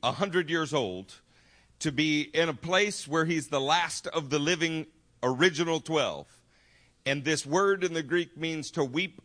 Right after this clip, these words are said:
uncontrollably, makes me want to cry. To have an elder in the faith, a father in the faith,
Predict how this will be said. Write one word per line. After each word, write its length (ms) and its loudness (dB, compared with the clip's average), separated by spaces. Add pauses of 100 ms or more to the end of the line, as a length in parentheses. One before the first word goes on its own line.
(120)
uncontrollably, 1600 0 (760)
makes 320 0
me 120 0
want 200 -2
to 60 -10
cry. 600 -4 (420)
To 40 -4
have 140 0
an 140 2
elder 440 6
in 120 2
the 80 0
faith, 400 0
a 80 -2
father 500 2
in 100 0
the 80 -2
faith, 320 0